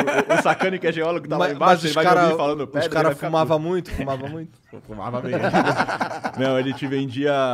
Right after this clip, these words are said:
Speaker 1: minério de manganês, é, liga de ferro níquel, né, ferro manganês também,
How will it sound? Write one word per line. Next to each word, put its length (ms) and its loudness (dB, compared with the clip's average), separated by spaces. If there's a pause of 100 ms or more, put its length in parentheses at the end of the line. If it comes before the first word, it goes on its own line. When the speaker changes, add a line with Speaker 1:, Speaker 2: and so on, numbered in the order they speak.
(260)
Speaker 1:
minério 380 -4
de 120 -8
manganês, 720 -8 (140)
é, 800 -12 (400)
liga 340 -2
de 460 -6
ferro 300 -6
níquel, 420 -6 (140)
né, 160 -8
ferro 260 -10
manganês 400 -10
também, 340 -12